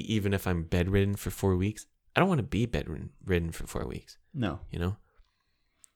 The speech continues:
Speaker 1: I trust the medical community. That's my choice. And I went with that. So
Speaker 2: So what Alberta's doing,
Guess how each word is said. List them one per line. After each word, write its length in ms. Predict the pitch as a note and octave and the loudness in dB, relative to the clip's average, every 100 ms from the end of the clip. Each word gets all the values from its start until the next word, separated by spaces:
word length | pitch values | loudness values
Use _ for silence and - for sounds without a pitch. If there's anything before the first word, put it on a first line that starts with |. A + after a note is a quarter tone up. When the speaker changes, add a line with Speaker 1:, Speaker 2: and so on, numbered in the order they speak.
| _ _ - | _ _ -2
Speaker 1:
I 80 | G2 | 2
trust 340 | - A2 - | 8 8 8
the 60 | A2 | 6
medical 340 | G2+ G2 G2 | 6 6 2
community. 600 | - F#2+ A2+ C3 C#3+ C#3+ - _ - | 2 2 4 4 2 -2 -10 _ 0
That's 200 | F#2 - | 4 8
my 140 | C3 | 8
choice. 460 | - B2+ E3 - - _ _ _ _ - | 10 6 4 0 -8 _ _ _ _ -4
And 120 | F#2+ | 0
I 60 | F2+ | 4
went 180 | F#2 | 4
with 140 | E2+ E2+ | 2 0
that. 340 | E2+ E2 - - _ _ - - - - | -2 -2 -10 -20 _ _ -20 -20 -20 -12
So 340 | - F2+ E2 - - - - _ _ _ _ _ - | 0 2 2 -2 -16 -20 -20 _ _ _ _ _ -14
Speaker 2:
So 160 | - D#3+ | 0 8
what 120 | E3 | 12
Alberta's 440 | D#3+ C#3 D3 C#3 A2+ | 12 12 8 6 6
doing, 500 | A2+ G#2 F#2+ A2 | 2 2 2 -2